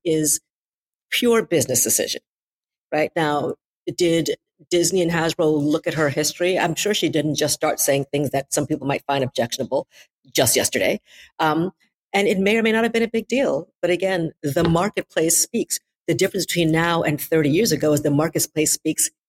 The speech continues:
instantly and things happen instantly, again, without a lot of deliberation.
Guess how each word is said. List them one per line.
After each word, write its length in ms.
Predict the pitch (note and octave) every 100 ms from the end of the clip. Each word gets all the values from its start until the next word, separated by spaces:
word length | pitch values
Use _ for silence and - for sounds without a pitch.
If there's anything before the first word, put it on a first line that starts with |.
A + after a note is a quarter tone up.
| -
instantly 540 | G3+ - - C3 D3+
and 160 | D#3 D3
things 200 | D#3+ D#3+
happen 320 | - D3+ D3 D3
instantly, 500 | F3+ G#3+ - D3+ D3
again, 260 | D3 E3+ D#3
without 320 | D3+ - D#3+
a 60 | E3
lot 180 | D3+
of 80 | C#3+
deliberation. 720 | C#3 D3 C#3+ D#3+ G3 - B2